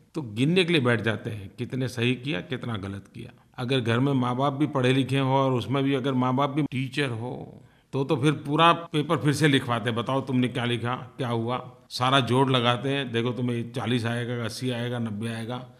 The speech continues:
आपका दिमाग जो एग्जाम हो गई उसमें खपा रहता है। आप भी क्या करते हैं, दोस्तों से फ़ोन पे शेयर करते हैं, "अरे यार, उसमें तुमने क्या लिखा? अरे यार, उसमें तुम्हारा कैसा गया? अच्छा, तुम्हें क्या लगता है? यार, मेरी तो गड़बड़ हो गई, यार, मैंने तो गलती कर दी।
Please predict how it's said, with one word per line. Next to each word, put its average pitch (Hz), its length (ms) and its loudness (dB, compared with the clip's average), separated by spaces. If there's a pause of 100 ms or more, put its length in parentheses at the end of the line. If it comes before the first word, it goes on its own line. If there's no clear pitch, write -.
आपका 139 480 -8
दिमाग 143 960 -4 (140)
जो 120 260 -2
एग्जाम 127 320 -4
हो 113 220 -4
गई 123 200 0
उसमें 123 340 -4
खपा - 260 -10
रहता 101 280 -14
है। - 240 -18 (300)
आप 135 120 6
भी 151 160 2
क्या 170 180 2
करते 165 280 -6
हैं, 202 280 -10 (200)
दोस्तों 123 440 2
से 143 120 2
फ़ोन 135 300 0
पे 135 360 -6
शेयर 123 280 -4
करते 107 320 -10
हैं, - 220 -20 (180)
"अरे 123 140 0
यार, 143 200 2
उसमें 156 440 -4
तुमने 147 220 0
क्या 147 140 -6
लिखा? 143 540 -8
अरे 139 180 0
यार, 147 140 0
उसमें 143 340 -4
तुम्हारा 147 220 0
कैसा 139 300 -2
गया? 147 280 -6 (380)
अच्छा, - 200 -2
तुम्हें 151 240 2
क्या 151 120 2
लगता 139 260 -2
है? 127 80 0
यार, 123 180 6
मेरी 113 220 4
तो 113 120 -2
गड़बड़ 101 280 -4
हो 98 160 -8
गई, 107 200 -8
यार, - 160 -2
मैंने 113 260 2
तो 110 120 -4
गलती 107 320 -2
कर 110 120 -10
दी। 113 280 -14